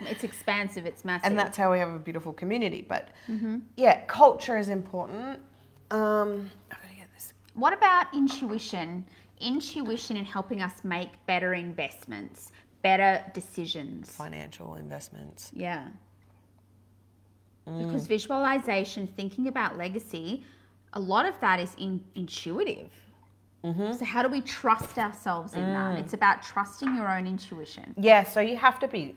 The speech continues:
Speaker 2: you, you have to be tapped in to, to your intuition. I have seen firsthand how bringing intuition into business creates more success.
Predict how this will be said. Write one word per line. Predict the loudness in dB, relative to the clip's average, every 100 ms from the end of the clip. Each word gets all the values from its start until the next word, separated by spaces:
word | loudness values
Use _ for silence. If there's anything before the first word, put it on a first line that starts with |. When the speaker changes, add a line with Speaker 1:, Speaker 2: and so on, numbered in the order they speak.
| -10
Speaker 2:
you, | -6 -6 -6 -4
you | 4
have | 4 4
to | -2
be | -2
tapped | 2 2 2 -4
in | -4 -4 -4
to, | -4 -6 -6 -20 _
to | -4 -2
your | 4 4 4
intuition. | 0 -2 -2 -6 -8 -12 -14 -16 -20 _ 6
I | 12 12 12
have | 12 10 10 10
seen | 6 6 8 8 6
firsthand | 8 10 10 6 0 4 6 6 2 2
how | 6 8 8
bringing | 8 6 6 4
intuition | 2 2 2 4 4 2 2 2 0
into | 0 2 0
business | 2 2 2 0 0 0 -6
creates | 2 4 4 2 -2
more | -4 -2
success. | -6 -8 -6 -6 -8 -12